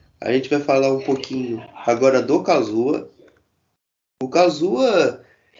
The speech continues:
é que foi ali no modo Kazuha, né, muito, sem muito contratar, sem contratar, assim, grandes nomes, mas uma equipe que aposta bastante nos free agencies, e free agencies que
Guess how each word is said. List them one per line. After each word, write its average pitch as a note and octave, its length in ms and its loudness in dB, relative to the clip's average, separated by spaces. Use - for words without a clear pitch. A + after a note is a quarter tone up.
é - 100 -2
que F4 440 2
foi F#4+ 280 2
ali G#3+ 360 0
no G#3 140 -4
modo F#3 260 -2
Kazuha, F3+ 480 -2
né, F3 120 -4
muito, E3 360 -6
sem E3 140 0
muito E3 180 -4
contratar, D3+ 640 -4
sem D3+ 180 -4
contratar, C3+ 1000 0
assim, - 220 -12
grandes C3 520 0
nomes, D#3+ 500 0
mas D#3+ 420 -2
uma D#3 120 -4
equipe D3+ 360 -6
que C#3 520 -2
aposta D#3+ 340 0
bastante D#3+ 360 -4
nos F3+ 120 -8
free E3+ 380 4
agencies, G3 600 -10
e - 20 -20
free F#3+ 280 -2
agencies F#3+ 480 -10
que C#3+ 580 -2